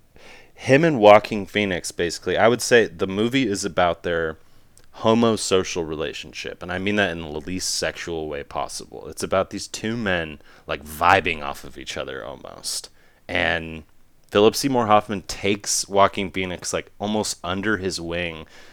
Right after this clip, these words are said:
as, like, I don't, I don't even know how to put this, but there are disciples who follow people based on, like, "Oh, I've read all your work, like, I'm so into you," and things like that.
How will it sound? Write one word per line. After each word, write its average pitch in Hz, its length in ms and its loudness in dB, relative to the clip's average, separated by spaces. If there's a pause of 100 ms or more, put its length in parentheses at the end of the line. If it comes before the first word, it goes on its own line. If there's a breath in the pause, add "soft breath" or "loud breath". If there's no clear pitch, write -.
(640 loud breath)
as, 101 240 2
like, 92 400 0 (1800 loud breath)
I 117 80 4
don't, 139 240 -4
I 120 160 -4
don't 143 160 2
even 127 180 0
know 110 100 0
how 107 100 -2
to 98 60 -2
put - 260 -6
this, - 140 -10
but - 180 -12
there 131 140 6
are 135 60 4
disciples 135 600 -2
who - 100 -6
follow 95 380 2
people 123 500 -4 (320 loud breath)
based 101 300 0
on, 92 120 0
like, 85 240 -4
"Oh, 110 120 -4
I've 101 180 2
read 110 140 6
all 107 120 6
your 92 140 -2
work, 104 420 0
like, 90 180 -4
I'm 87 100 -8
so 107 320 2
into 101 240 -4
you," 98 200 -4
and 85 120 -12
things 98 280 -6
like 90 200 -4
that. 87 280 0